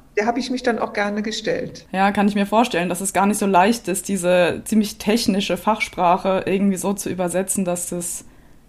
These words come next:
Speaker 2: ja, Kinder verstehen. <laughs>
Speaker 1: Genau, und ich habe dann irgendwie Comics gezeichnet, um klarzumachen, was das eigentlich bedeutet und versucht auch Fremdworte zu vermeiden und, äh,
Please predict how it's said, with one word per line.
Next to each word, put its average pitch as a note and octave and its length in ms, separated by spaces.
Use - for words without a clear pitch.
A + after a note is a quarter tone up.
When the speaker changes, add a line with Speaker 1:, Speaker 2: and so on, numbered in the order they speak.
Speaker 2:
ja, F3+ 240
Kinder G3 320
verstehen. D#3+ 640
<laughs> A#3+ 180
Speaker 1:
Genau, G#3+ 320
und G3 160
ich C#4 60
habe - 160
dann A#3+ 220
irgendwie A#3+ 460
Comics A#3+ 520
gezeichnet, A3 1000
um A3+ 240
klarzumachen, A3 1200
was G#3+ 240
das G#3+ 200
eigentlich A3 480
bedeutet A3 760
und G#3+ 180
versucht G#3+ 400
auch - 140
Fremdworte A3 880
zu A#3 200
vermeiden G#3+ 880
und, G#3+ 580
äh, G#3 480